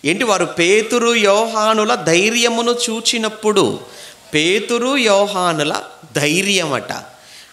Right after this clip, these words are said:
అదేంటండి? పేతురు గారు పిరికివాడు కదా, పేతురు గారు భయపడినవాడు కదా, యేసు తాను ఎవ-, యేసు అంటే ఎవరో ఎరుగనని అబద్ధం ఆడినవాడు కదా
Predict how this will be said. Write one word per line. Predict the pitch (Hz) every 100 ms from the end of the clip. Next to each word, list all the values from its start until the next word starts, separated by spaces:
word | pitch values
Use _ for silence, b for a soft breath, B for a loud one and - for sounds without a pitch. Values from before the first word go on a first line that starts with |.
| _ -
అదేంటండి? | 123 185 311 302 294 277
పేతురు | 277 208 214 277
గారు | 262 254 247 240 240 226 220 202 185 - - -
పిరికివాడు | 120 107 151 180
కదా, | 190 196 220 233 240 - - - -
పేతురు | 214 330 311
గారు | 294 277
భయపడినవాడు | 175 135 - 220 233 240 240
కదా, | 247 262 - - B B B B
యేసు | 139 175 226 - -
తాను | 294 240
ఎవ-, | 214 214
యేసు | 156 180 269 285
అంటే | 285 277
ఎవరో | 233 262 294
ఎరుగనని | 233 160 208 269 269 262
అబద్ధం | 196 214 202 262
ఆడినవాడు | 160 196 240 247 247
కదా | 254 254 285